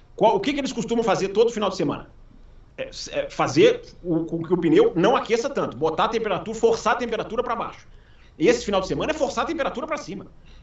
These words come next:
É botar a energia no pneu. Então, eu repito, o qualifying pode ser uma coisa bem diferente, o Q três pode ser uma coisa bem diferente, e a volta de apresentação, enfim, a, as primeiras voltas da corrida, porque é o seguinte, né, Bruno? Eles vão levar C cinco, C quatro, C três,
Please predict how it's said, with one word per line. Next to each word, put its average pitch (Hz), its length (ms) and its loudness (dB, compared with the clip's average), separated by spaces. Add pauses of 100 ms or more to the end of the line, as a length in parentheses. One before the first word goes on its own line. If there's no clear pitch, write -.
(120)
É 139 100 -6
botar 190 500 2
a 285 60 4
energia 240 340 -2
no 277 80 -4
pneu. 185 240 -4
Então, 220 280 -4
eu 170 80 0
repito, 175 360 -2
o - 20 -14
qualifying 190 440 0
pode 269 200 -2
ser - 120 -8
uma 285 160 2
coisa 220 220 4
bem 190 200 -2
diferente, 196 380 -2
o - 40 -12
Q - 140 -8
três 180 260 -2
pode 131 180 -6
ser - 60 -4
uma 131 120 -2
coisa 131 220 0
bem 131 160 0
diferente, 147 500 -4 (540)
e 135 680 8
a 151 60 4
volta 165 260 6
de 151 80 4
apresentação, 151 760 0
enfim, 139 200 -4
a, 120 140 -2
as - 120 -6
primeiras 147 340 2
voltas 147 260 2
da 160 100 0
corrida, 170 420 -4 (540)
porque 302 200 0
é 311 60 6
o 311 40 4
seguinte, 277 320 4
né, 240 80 4
Bruno? 147 200 4
Eles 143 100 4
vão 226 120 4
levar 156 240 4
C 170 160 -4
cinco, 202 280 -6
C 175 160 -8
quatro, 139 340 -8
C 131 140 -8
três, - 520 -4